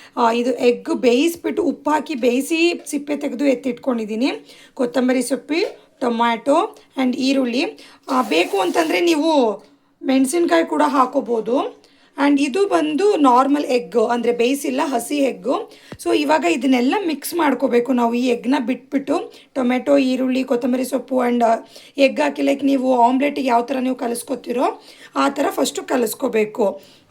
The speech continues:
ಬೇಕು ಅಂದ್ರೂ ನೀವು ಹಸಿರು ಮೆಣಸಿನ್ಕಾಯಿ ಹಾಕೋಬೋದು. ಮಕ್ಕಳು ತಿಂತಾರೆ ಅಂತ ಹೇಳಿದ್ರೆ ನೀವು, ಆ, ಅಚ್ ಖಾರದ ಪುಡಿ ಅಥವಾ ಪೆಪ್ಪರ್ ಪೌಡರ್ ಏನ್ ಬೇಕಾದ್ರೂ ಹಾಕೋಬೋದು.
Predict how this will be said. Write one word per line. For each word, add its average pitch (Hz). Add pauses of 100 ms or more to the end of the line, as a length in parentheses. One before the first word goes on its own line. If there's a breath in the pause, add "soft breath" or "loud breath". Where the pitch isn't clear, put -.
(100)
ಬೇಕು 269
ಅಂದ್ರೂ 294
ನೀವು 285
ಹಸಿರು 262
ಮೆಣಸಿನ್ಕಾಯಿ 277
ಹಾಕೋಬೋದು. 262
ಮಕ್ಕಳು 330
ತಿಂತಾರೆ 302
ಅಂತ 262
ಹೇಳಿದ್ರೆ 254
ನೀವು, 302 (380 loud breath)
ಆ, 254
ಅಚ್ 269
ಖಾರದ 339
ಪುಡಿ 294
ಅಥವಾ 311
ಪೆಪ್ಪರ್ 285
ಪೌಡರ್ 240
ಏನ್ 277
ಬೇಕಾದ್ರೂ 269
ಹಾಕೋಬೋದು. 220